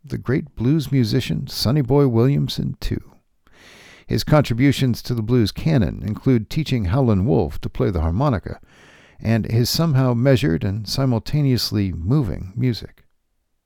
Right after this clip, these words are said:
And it is the birthday of the musician who sang "A Wop Bop a Loo Bop, a Lop Bam Boom." American singer-songwriter and musical tour de force Richard Penniman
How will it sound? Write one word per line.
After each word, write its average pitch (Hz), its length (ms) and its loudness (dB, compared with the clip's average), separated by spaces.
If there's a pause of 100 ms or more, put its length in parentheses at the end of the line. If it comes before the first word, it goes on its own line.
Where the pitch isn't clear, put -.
(1000)
And 139 260 4
it 170 140 2
is 165 160 6
the 151 80 -2
birthday 147 420 4
of 120 160 -4
the 135 80 0
musician 135 540 0
who 104 100 0
sang 135 480 0 (560)
"A - 100 -4
Wop 139 360 0
Bop - 180 0
a - 20 2
Loo 120 200 2
Bop, 131 340 -2
a - 60 -4
Lop 82 260 0
Bam 107 280 0
Boom." 85 340 -4 (640)
American 117 480 0
singer-songwriter 131 1000 0
and 110 200 -2
musical 117 500 0
tour 147 240 -2
de 120 80 0
force - 480 -8
Richard 135 380 -2
Penniman 127 420 0